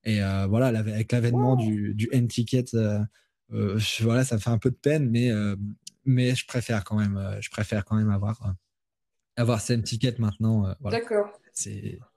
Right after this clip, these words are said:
Speaker 1: c'est l'évolution et
Speaker 2: Ok.
Speaker 1: je pense que c'est une bonne évolution qui doit être faite un peu partout et pour tout le monde.
Speaker 2: Ok, donc, euh, s-, pour ce sujet-là, euh,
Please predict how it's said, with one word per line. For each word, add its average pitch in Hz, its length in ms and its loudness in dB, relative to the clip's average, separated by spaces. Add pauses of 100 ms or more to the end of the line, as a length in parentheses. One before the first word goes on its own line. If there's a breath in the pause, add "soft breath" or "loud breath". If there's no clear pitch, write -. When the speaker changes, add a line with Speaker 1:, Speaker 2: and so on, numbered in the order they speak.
(500)
Speaker 1:
c'est 135 120 4
l'évolution 139 580 4
et 123 40 0
Speaker 2:
Ok. 107 40 0
Speaker 1:
je 107 60 -2
pense 127 140 -2
que - 40 -6
c'est 120 60 2
une 117 100 4
bonne 135 180 4
évolution 123 520 2
qui 117 140 -6
doit 107 120 4
être 101 100 -4
faite 110 220 -2
un 107 80 2
peu 104 300 0
partout 110 360 0
et 98 120 0
pour 101 260 -6
tout 104 60 -2
le 101 60 0
monde. 92 120 -4 (2500 loud breath)
Speaker 2:
Ok, 269 240 -2 (140)
donc, 208 240 0
euh, 190 840 6 (1400)
s-, - 460 -10
pour 247 100 -2
ce 277 140 -2
sujet-là, 262 640 4
euh, 214 340 6